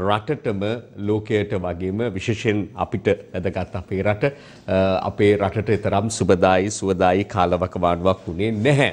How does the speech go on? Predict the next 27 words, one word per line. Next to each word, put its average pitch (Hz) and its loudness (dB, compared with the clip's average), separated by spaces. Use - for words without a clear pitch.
අපි - -8
මේ 101 0
ගත 101 -4
කරමින් 107 0
ඉන්නෙත් 104 2
එවැනි 92 0
කාලයක් 98 2
කොවිඩ් 104 -2
වල 98 0
අලුතෙන්ම 127 2
ලැබෙන, 104 0
අ, 90 -8
පුවත 95 -4
ආරංචිය 95 -2
බවට 90 -4
ඊයේ 87 -4
දවසේ 90 -4
පත් 85 -8
වුණේ. 123 2
අ, 101 4
දින 107 0
කීපයක 117 2
පර්යේෂණවල 110 2
ප්‍රතිඵල, 113 2
අ, 107 0
නිකුත් 107 -2
වුණා. 101 2